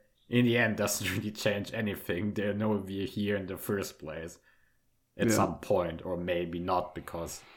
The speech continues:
Speaker 1: nobody's out there where we need to ask. But
Speaker 2: Yeah,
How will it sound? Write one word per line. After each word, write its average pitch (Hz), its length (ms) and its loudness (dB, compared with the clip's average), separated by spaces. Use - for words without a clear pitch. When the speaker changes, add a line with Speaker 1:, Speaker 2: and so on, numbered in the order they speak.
Speaker 1:
nobody's 82 460 -4
out 90 260 0
there 78 320 -4
where 82 160 -6
we 78 80 -6
need 76 200 -8
to - 160 -14
ask. 73 220 -14
But 98 220 0
Speaker 2:
Yeah, 117 400 4